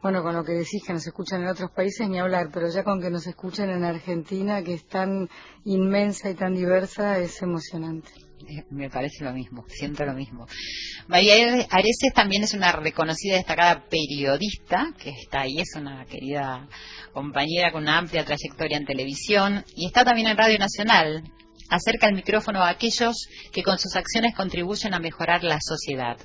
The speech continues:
Speaker 2: Grandes historias que llegan al corazón, contadas por las voces de sus protagonistas. Su programa es Cuento con Voz, con Voz.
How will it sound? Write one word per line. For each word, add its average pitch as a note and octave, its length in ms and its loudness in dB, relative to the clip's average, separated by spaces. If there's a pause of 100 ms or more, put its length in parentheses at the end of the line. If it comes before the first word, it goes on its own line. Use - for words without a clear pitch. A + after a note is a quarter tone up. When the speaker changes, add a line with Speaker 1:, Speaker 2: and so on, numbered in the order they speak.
(120)
Speaker 2:
Grandes G3 520 2
historias G3+ 380 -2
que F3 80 -8
llegan F3 260 -2
al D3+ 160 -2
corazón, E3+ 600 -2
contadas F#3+ 580 0
por E3+ 220 -4
las D#3 120 -6
voces E3 300 -6
de C#3+ 120 -6
sus - 200 -12
protagonistas. A#2+ 840 -8 (400)
Su - 180 -6
programa F#3 440 2
es E3 140 -6
Cuento G3 440 -2
con D3 260 -6
Voz, - 400 0 (220)
con F3 240 -2
Voz. - 440 -4